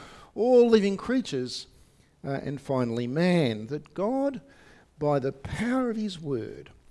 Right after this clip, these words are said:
brought into existence all things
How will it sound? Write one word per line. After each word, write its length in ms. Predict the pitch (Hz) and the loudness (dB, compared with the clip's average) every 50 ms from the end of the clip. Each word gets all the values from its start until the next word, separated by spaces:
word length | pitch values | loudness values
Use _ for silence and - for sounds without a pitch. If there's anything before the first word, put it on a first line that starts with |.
| - - _ _ _ _ _ | -20 -20 _ _ _ _ _
brought 460 | - 135 151 170 185 185 185 185 - | -12 -8 -4 -4 -2 -4 -4 -6 -8
into 280 | 170 160 151 - - 147 | -10 -12 -12 -10 -8 -8
existence 840 | 135 120 113 110 156 196 185 - - - 113 104 123 123 - - - _ _ _ _ - | -8 -8 -10 -10 -10 -8 -8 -10 -12 -12 -14 -12 -12 -14 -14 -16 -18 _ _ _ _ -10
all 400 | - 147 185 226 240 247 240 226 | -4 -2 -2 0 -2 -2 -4 -6
things 960 | 208 - - - 175 147 113 98 - - 147 160 180 214 202 - - - | -10 -14 -10 -8 -6 -6 -6 -8 -10 -14 -14 -12 -12 -12 -14 -14 -16 -18